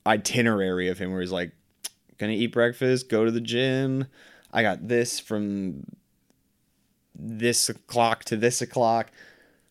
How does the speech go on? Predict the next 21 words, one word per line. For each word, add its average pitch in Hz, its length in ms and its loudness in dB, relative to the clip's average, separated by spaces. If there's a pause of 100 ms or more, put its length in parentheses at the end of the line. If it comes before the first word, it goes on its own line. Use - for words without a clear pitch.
(100)
Reminder, 160 680 6
I 120 100 6
did 127 120 6
not 123 200 6
book 131 200 4
this 131 120 2
person. 127 640 2
Literally, 135 480 6
all 113 240 4
I 113 80 4
said 107 260 0
was, 95 340 0
"Do 98 260 -8
you 107 220 0
have 98 200 -4
a 92 60 -8
place 90 400 -6
to 90 100 -10
stay?" 78 460 -6 (3000)
That's 98 260 2
it. - 240 -8